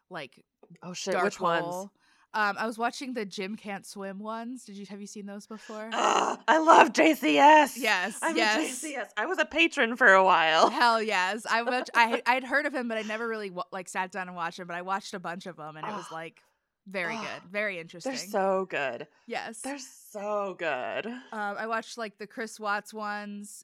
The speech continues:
Speaker 1: and Casey Anthony and I
Speaker 2: Oh,
Speaker 1: think maybe
Speaker 2: yeah.
Speaker 1: another one.
Speaker 2: Those
Speaker 1: Yeah,
Speaker 2: ones.
Speaker 1: they were,
Speaker 2: Fuck.
Speaker 1: yeah. So I got down
Speaker 2: Yeah.
Speaker 1: that rabbit hole.
Speaker 2: I really
Speaker 1: And
Speaker 2: liked
Speaker 1: Go ahead.
Speaker 2: the Jodi Arias one that
Speaker 1: I
Speaker 2: they
Speaker 1: haven't
Speaker 2: did.
Speaker 1: watched that
Speaker 2: I don't
Speaker 1: one
Speaker 2: know if you
Speaker 1: yet.
Speaker 2: watched that one.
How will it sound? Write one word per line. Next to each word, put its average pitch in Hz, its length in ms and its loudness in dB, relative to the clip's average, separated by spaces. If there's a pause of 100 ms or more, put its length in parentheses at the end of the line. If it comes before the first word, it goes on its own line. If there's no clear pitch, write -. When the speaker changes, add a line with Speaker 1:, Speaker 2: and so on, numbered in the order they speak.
Speaker 1:
and 190 640 -14
Casey 190 400 -14
Anthony 180 640 -18
and 170 260 -16
I 165 40 -18
Speaker 2:
Oh, 170 100 -2
Speaker 1:
think - 40 -
maybe 147 80 -8
Speaker 2:
yeah. 123 160 -6
Speaker 1:
another 151 140 -8
one. 156 140 -16
Speaker 2:
Those 170 240 -6
Speaker 1:
Yeah, 156 60 -10 (140)
Speaker 2:
ones. 170 100 -12
Speaker 1:
they 190 100 -10
were, 180 140 -10
Speaker 2:
Fuck. - 280 -20 (320)
Speaker 1:
yeah. 156 300 -12 (400)
So 226 300 -10
I 226 80 -6
got 247 160 -2
down 202 180 2
Speaker 2:
Yeah. 151 60 -2
Speaker 1:
that 214 200 2
rabbit 190 320 -2
hole. 170 440 -10 (160)
Speaker 2:
I 190 40 2
really 233 280 -4
Speaker 1:
And 220 80 -6
Speaker 2:
liked 180 360 -6 (580)
Speaker 1:
Go 196 80 -16
ahead. 165 200 -16 (720)
Speaker 2:
the 156 520 -2
Jodi 175 360 -2
Arias 156 520 -4
one 113 280 -14
that 160 160 -14
Speaker 1:
I 214 60 -10
Speaker 2:
they - 40 -8
Speaker 1:
haven't 233 120 -8
Speaker 2:
did. - 40 -10
Speaker 1:
watched 196 220 -8
that 202 80 -10
Speaker 2:
I - 20 -8
don't 156 120 -10
Speaker 1:
one - 0 -
Speaker 2:
know 143 40 -10
if 147 60 -12
you 160 100 -16
Speaker 1:
yet. 143 60 -10
Speaker 2:
watched - 180 -18
that - 160 -14
one. - 180 -16